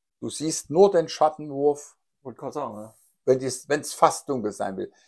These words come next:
Speaker 1: Die Führer damals von dem kleinen Museum in Litzliby, heißt der Ort,
Speaker 2: Ja.
Speaker 1: Mini-Ort mit fünfzehn Häusern, die haben das natürlich früher gemacht, Nachtswanderung, die sind, äh, nachts mit Taschenlampe gegangen.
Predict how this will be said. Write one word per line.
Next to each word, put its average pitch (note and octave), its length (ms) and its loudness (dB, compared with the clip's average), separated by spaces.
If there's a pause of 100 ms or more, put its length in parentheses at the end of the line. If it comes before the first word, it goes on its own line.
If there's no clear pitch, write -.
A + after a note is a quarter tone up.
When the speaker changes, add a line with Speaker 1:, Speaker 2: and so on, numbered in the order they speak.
(580)
Speaker 1:
Die B2 180 -6
Führer F#3 480 8
damals B2 460 8
von A2+ 180 -2
dem G#2 180 -8
kleinen G#2+ 340 0
Museum B2+ 460 0
in G#2+ 120 -6
Litzliby, C#3 840 -4
heißt B2+ 340 -6
der B2+ 140 -2
Ort, G#2+ 200 -6
Speaker 2:
Ja. G#2+ 160 -12
Speaker 1:
Mini-Ort C3 540 -4
mit G#2+ 200 -14
fünfzehn A#2+ 640 -6
Häusern, C#3+ 460 2 (1080)
die C#3+ 300 -2
haben C3 240 2
das B2 180 2
natürlich A#2+ 640 -4 (100)
früher A#2+ 320 4
gemacht, A#2 460 -4 (180)
Nachtswanderung, G#2+ 1080 -4
die G#2 120 -8
sind, G2 320 -10
äh, - 40 -20 (180)
nachts - 400 -12
mit G2 180 -14
Taschenlampe F#2+ 640 -10
gegangen. F#2+ 440 -16